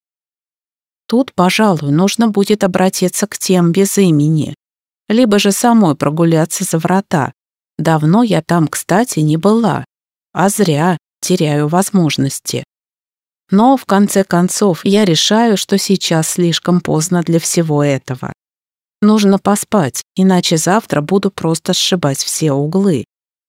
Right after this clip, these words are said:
А углы мне ничего не сделали. Да и надо беречь клановое имущество. Хозяйка я или где? Я легла в кровать. Некоторое время просто смотрела в потолок,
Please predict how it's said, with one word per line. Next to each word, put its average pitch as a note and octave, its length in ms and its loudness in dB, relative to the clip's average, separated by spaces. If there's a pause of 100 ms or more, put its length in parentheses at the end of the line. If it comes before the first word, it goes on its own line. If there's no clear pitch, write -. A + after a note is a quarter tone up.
А G#3+ 160 2
углы F#3 320 2
мне F3 220 4
ничего F3 480 0
не D#3 180 2
сделали. C3+ 580 -2 (460)
Да G3 100 2
и G3+ 140 4
надо F3+ 300 2
беречь D#3+ 460 0
клановое F3+ 680 0
имущество. D3+ 720 0 (300)
Хозяйка G#3+ 640 0
я D3 240 -2
или G#3+ 320 2
где? G#3 480 -2 (1080)
Я F#3 260 2
легла D#3+ 380 0
в D#3 60 -6
кровать. D#3+ 640 -4 (580)
Некоторое F3+ 640 0
время G3 400 2
просто - 380 -2
смотрела G3+ 580 0
в G3+ 100 -8
потолок, G#3+ 680 -2